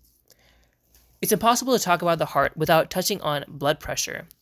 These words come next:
You might know that our blood pressure is represented in two numbers, with the first being the systolic pressure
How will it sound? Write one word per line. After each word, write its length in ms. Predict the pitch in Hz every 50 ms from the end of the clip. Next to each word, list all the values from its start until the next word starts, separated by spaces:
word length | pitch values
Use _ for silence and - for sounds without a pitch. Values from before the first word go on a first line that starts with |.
| _ _ _ _ _ _ _ _ _ _ _ _ _
You 80 | - 170
might 120 | 220 247
know 120 | 240 233 214
that 100 | 226 220
our 100 | 196 170
blood 280 | 135 165 156 160 -
pressure 260 | - 175 170 - 175 - -
is 180 | - 160 143 143
represented 600 | 156 156 - 185 156 170 165 160 - 175 156 -
in 180 | - 156 147
two 260 | - - - - 220
numbers, 480 | 196 160 - 120 - - - - - - - - - -
with 140 | 160 156
the 60 | 156 147
first 340 | - - 170 170 170 -
being 160 | - 165 156 147
the 60 | 147
systolic 560 | - - 139 - - 165 180 208 214 190 -
pressure 480 | - - 143 - - 147 131 131 147